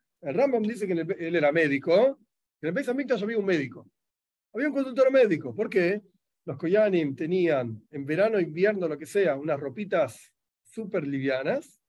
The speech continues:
se morían de frío o de calor, andaban descalzos todo el día, en piso de piedra, comían todo el día carne y todo el día pan. Quiere decir que estaban todo el día enfermos. Así dice Rambam.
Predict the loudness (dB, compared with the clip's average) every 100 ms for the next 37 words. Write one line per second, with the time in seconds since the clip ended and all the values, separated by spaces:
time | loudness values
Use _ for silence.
0 | _ -16 -6 -4 -4 -2 0 0 -2 -4
1 | -2 -2 -6 _ _ _ _ _ _ _
2 | _ _ _ _ _ -8 -2 0 0 0
3 | 0 -2 -2 0 0 2 2 2 0 -2
4 | _ -14 -12 -8 -8 -6 -4 -4 2 4
5 | 6 6 4 0 -6 _ _ _ _ _
6 | -4 0 0 0 0 0 0 0 0 0
7 | 2 0 -2 -12 -2 -2 2 0 0 -2
8 | -2 -8 _ _ _ _ _ _ _ _
9 | _ _ _ _ _ _ -10 -8 -8 -4
10 | -4 -4 -10 -12 -8 -6 -4 2 4 6
11 | 4 6 6 4 0 -8 _ _ _ _
12 | -8 -4 0 2 2 0 -8